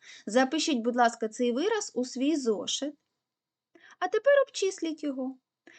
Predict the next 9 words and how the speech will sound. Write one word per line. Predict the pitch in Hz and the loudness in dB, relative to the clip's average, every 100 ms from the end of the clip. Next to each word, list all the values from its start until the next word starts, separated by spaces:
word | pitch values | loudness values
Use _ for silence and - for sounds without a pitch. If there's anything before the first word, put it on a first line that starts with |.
| _ | _
То | 349 | -6
скільки | 349 - 539 466 320 | -2 2 2 2 0
ж | 247 | 0
буде | 262 247 | 2 2
сім | 247 - 233 214 | 2 0 -2 -2
додати | 202 196 180 185 | -4 -4 -4 -6
два? | 180 175 170 208 _ _ _ _ _ _ _ _ - 370 | -12 -12 -14 -16 _ _ _ _ _ _ _ _ -14 0
Дев'ять, | 392 392 349 277 226 220 220 | 4 6 6 4 4 2 0
правильно! | 285 302 277 233 208 196 185 | 0 4 6 4 2 -8 -10